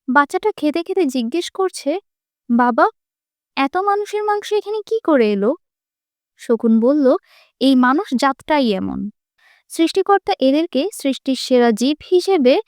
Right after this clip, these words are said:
সৃষ্টি করেছেন, কিন্তু ধর্ম আর রাজনীতির নামে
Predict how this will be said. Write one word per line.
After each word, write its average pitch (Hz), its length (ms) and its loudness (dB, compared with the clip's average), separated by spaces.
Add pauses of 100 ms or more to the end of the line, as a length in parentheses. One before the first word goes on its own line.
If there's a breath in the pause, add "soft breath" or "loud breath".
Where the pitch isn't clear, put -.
(260 soft breath)
সৃষ্টি 262 340 -2
করেছেন, 190 480 -2 (760)
কিন্তু 240 240 2
ধর্ম 220 420 2
আর 220 180 2
রাজনীতির 339 560 0
নামে 349 300 0